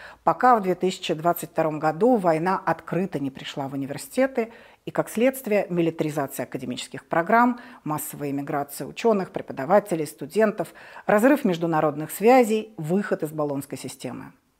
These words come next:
А вот в Украине академическая свобода, по мнению авторов отчёта, длилась дольше всех и пережила два тяжелейших спада, оба связанных не с внутренними политическими процессами, а с внешними военными причинами.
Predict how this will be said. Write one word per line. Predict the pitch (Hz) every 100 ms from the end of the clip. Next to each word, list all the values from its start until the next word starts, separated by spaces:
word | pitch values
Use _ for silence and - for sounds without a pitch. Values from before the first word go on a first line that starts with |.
| _ - - -
А | -
вот | 196 220 -
в | 170
Украине | - 175 208 262 214
академическая | 180 165 180 185 - -
свобода, | 165 - 165 196 254 240
по | 185
мнению | 175 185 175
авторов | 170 - 165
отчёта, | 170 165 - 170 156 147 - - _
длилась | 160 202 208 165
дольше | 160 143 -
всех | - - 233 240
и | 170 175
пережила | - 143 147 156 175
два | 160 143 156
тяжелейших | 156 143 127 131 131 - 131
спада, | - 139 - - - - - -
оба | 208 214 180
связанных | - 147 147 143 139 -
не | 196 262
с | 277
внутренними | 240 220 220 202 196
политическими | 196 185 - 185 - - 170
процессами, | 165 160 175 160 - 147 - - -
а | - 160
с | - -
внешними | 156 175 180 - 175 170 165
военными | 156 139 139 131
причинами. | 127 135 - 127 127 120 -